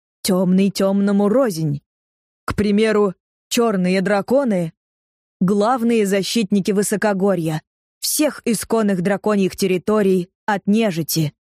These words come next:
Горгулей самих часто называют нежитью. Но именно они лучше всех её чуют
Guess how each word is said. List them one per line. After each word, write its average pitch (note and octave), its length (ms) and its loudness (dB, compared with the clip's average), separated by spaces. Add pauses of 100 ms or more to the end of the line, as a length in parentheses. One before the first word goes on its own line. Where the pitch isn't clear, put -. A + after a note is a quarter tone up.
(280)
Горгулей G3 680 0
самих G#3+ 540 0
часто F#3+ 400 -2
называют F#3 600 0
нежитью. E3+ 680 -2 (640)
Но F#3 240 2
именно G3+ 560 2
они G#3+ 360 2
лучше F#3 360 0
всех G#3 380 -4
её F3 260 0
чуют A3+ 480 -2